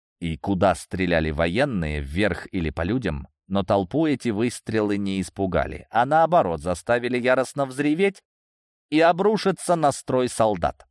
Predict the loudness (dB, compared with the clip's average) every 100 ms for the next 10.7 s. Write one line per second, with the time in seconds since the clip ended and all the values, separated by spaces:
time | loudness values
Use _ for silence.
0 | _ 0 2 2 4 4 4 4 2 2
1 | 2 0 0 -4 0 0 2 2 2 0
2 | -2 -4 -4 -2 4 4 4 0 -6 -4
3 | -2 -4 0 0 0 -4 -4 -2 -2 -2
4 | -2 0 2 2 2 -2 -6 -6 -4 -4
5 | -4 0 2 2 0 2 2 4 0 -2
6 | -8 -2 0 0 0 0 0 0 0 0
7 | -2 -2 -2 -2 -6 -6 -4 -4 -4 -2
8 | 0 0 -2 -4 -4 -2 -4 -2 -2 -2
9 | -4 -6 -4 -6 -6 -16 -6 -2 -2 -2
10 | -2 0 0 -2 -2 -4